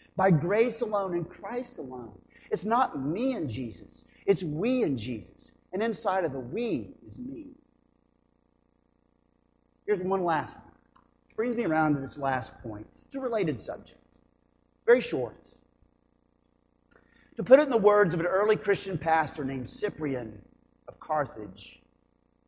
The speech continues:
about the third century, he cannot have God for his father who, who has not the church for his mother.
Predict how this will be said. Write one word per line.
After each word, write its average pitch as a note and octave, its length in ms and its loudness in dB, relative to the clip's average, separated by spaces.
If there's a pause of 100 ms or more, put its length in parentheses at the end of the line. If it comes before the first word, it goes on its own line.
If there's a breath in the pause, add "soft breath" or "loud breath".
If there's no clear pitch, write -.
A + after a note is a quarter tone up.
(680)
about - 140 -8
the G#3+ 80 -14
third D#3+ 340 2
century, - 580 -14 (1400)
he F3 80 2
cannot G#3+ 420 0
have F3+ 320 2
God F#3 520 4 (260)
for G3+ 140 0
his G3 180 -2
father D3+ 580 0
who, C#3+ 240 -2 (460)
who E3 100 0
has D#3+ 300 0
not E3+ 500 -4
the D#3 60 -10
church - 580 -14
for E3 140 -6
his D3 160 -6
mother. F#3 240 -12